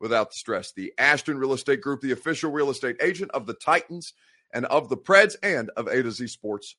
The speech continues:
Prime Time. I got my dream address with the Ashton team. The Ashton team can certainly help you out with the Intel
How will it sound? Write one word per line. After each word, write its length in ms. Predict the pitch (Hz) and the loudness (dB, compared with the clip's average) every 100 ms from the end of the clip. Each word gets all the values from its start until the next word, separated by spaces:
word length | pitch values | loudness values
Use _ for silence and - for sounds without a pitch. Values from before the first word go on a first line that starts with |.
| _ | _
Prime 220 | 117 117 | -4 -4
Time. 260 | 107 139 98 - | 0 -2 -2 0
I 120 | 156 | 4
got 220 | 175 185 160 | 8 8 6
my 100 | 156 | 2
dream 260 | 156 160 | 0 -4
address 360 | 151 156 151 151 | -2 0 0 -2
with 140 | 147 | -6
the 160 | 139 123 | 0 2
Ashton 340 | 123 - 127 | 0 -2 -12
team. 320 | - 127 120 - _ _ - | -6 -6 -6 -12 _ _ 0
The 140 | 135 | 4
Ashton 340 | 147 131 131 | 4 2 -10
team 240 | 123 135 120 | -8 -8 -8
can 140 | 107 | -10
certainly 420 | - 165 135 139 | -4 -2 0 -2
help 240 | 123 143 139 | 0 0 0
you 200 | 170 147 | -2 2
out 200 | 107 - _ _ - | 2 -2 _ _ -6
with 160 | 147 151 | -4 -2
the 200 | 160 - | -2 0
Intel 440 | 160 165 170 160 | 0 2 4 4